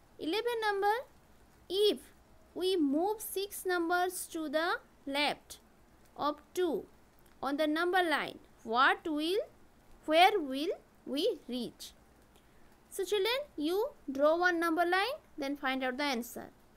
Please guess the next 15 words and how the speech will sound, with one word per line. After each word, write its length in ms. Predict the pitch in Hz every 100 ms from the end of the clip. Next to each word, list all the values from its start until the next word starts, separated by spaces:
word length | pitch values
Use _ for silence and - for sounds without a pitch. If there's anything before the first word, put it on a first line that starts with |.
| - - - - - - _ - -
So 280 | - 359 427 571 - - - - - - - 294
exercise 840 | 330 440 427 466 480 508 - - - - -
five 260 | 330 392
point 300 | - 466 440
one 260 | 330 349 453 - - -
is 260 | 285 294 277
your 160 | 381 359
homework. 560 | 269 240 240 269 453 - - - - - - - - - - - - - - - -
Before 360 | 285 370 415 453
that, 380 | 392 415 494 - - -
you 180 | 320
follow 520 | 359 330 311 330 392 - -
all 360 | 262 262 262
the 120 | 269 311
examples, 880 | 277 277 359 339 403 453 587 -